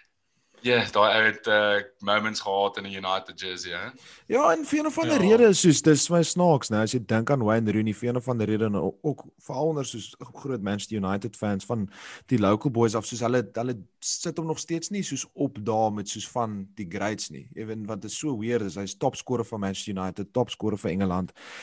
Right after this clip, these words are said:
Speaker 2: Waza, soos prime Waza is soos een van die beste
Speaker 3: Ja.
Speaker 2: spelers wat die Premier League al ooit gesien het. Kon enigiets doen.
Speaker 3: Ja,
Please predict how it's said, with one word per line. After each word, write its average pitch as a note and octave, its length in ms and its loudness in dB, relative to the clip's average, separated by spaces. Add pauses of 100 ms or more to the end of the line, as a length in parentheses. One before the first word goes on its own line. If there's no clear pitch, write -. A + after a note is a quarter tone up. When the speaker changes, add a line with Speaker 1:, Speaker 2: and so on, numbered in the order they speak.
(220)
Speaker 2:
Waza, A2 540 4
soos - 280 -6 (140)
prime F#3 480 2
Waza G2+ 460 2
is G#2 140 -4
soos A2 200 -6
een C#3+ 160 -4
van C3 120 -4
die A#2 100 -2
beste G#2+ 280 -2
Speaker 3:
Ja. A#2 60 -4
Speaker 2:
spelers A#2 300 -4
wat A2+ 100 -4
die A2 80 -2
Premier A#2 240 0
League A2 200 -2
al G#2 60 -2
ooit A2+ 140 -2
gesien A#2 260 -6
het. F2+ 120 -10 (420)
Kon D3 120 2
enigiets D3+ 420 6
doen. E2+ 140 -10 (1120)
Speaker 3:
Ja, C#3 280 -2